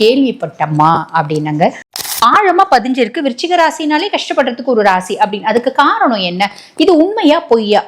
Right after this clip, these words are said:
அப்படின்னா, ஒரு விதத்துல உண்மை, ஒரு விதத்துல பொய். இது என்ன கதை இது, ஒரு விதத்துல உண்மை, ஒரு விதத்துல பொய்? அதுக்கு எக்ஸ்பிளனேஷன் பின்னாடி கொடுக்குறேன், நீங்க பாருங்க. ஆசைகள் வந்து நிறைவேறாத ஒரு விஷயங்கள் இருக்கும். கஷ்டப்படுறதுக்குன்னே ஒரு ராசினா அது விருச்சிக ராசி தான்.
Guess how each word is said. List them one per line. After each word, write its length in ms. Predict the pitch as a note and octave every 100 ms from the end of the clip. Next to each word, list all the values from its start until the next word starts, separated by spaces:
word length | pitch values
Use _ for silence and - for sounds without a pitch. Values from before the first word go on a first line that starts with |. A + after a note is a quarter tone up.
| A3+
அப்படின்னா, 520 | G#3+ A3 A#3+ F4 A#3
ஒரு 200 | A#3 C#4
விதத்துல 300 | C4 C#4+ C#4+
உண்மை, 320 | A#3 G3+ C#4
ஒரு 160 | C#4+ G3
விதத்துல 360 | F3+ E3+ E3+ E3
பொய். 140 | F3 _
இது 240 | A#3 A3+
என்ன 260 | G#3 G3 A3+
கதை 320 | A3+ F3 F#3
இது, 180 | E3+ F3+
ஒரு 140 | F3+
விதத்துல 320 | F#3 F#3 F#3+
உண்மை, 320 | G3+ F#3 F#3+ F#3
ஒரு 160 | F3+
விதத்துல 320 | F3 F3 F#3+ F3
பொய்? 140 | F#3+ F#3+ - -
அதுக்கு 200 | C4+ C4+
எக்ஸ்பிளனேஷன் 460 | B3+ - F#4+ C4+ A3
பின்னாடி 280 | A3 A3+ G3
கொடுக்குறேன், 280 | F3+ F3
நீங்க 180 | D#3+ D#3+
பாருங்க. 360 | E3 D#3+ D#3+ D3+ - _ - - -
ஆசைகள் 560 | F#3+ A#3+ D#4 D#4+ A#3+
வந்து 200 | G3+ G#3
நிறைவேறாத 720 | A#3+ G#3 B3 C4+ A3+ G#3 G#3 A#3
ஒரு 160 | G3
விஷயங்கள் 440 | F3+ F3+ G#3 F#3 E3+
இருக்கும். 340 | E3 - F3
கஷ்டப்படுறதுக்குன்னே 1120 | F#3+ - C#4+ C4 C4 B3+ C4 C4 C#4+ D#4+ G4+
ஒரு 180 | D#4+ B3
ராசினா 460 | G#3 G3+ A3 A3 G3
அது 220 | C4+ G#3
விருச்சிக 360 | F#3+ F3+ G#3 F#3+
ராசி 360 | E3+ E3+ E3
தான். 240 | E3 E3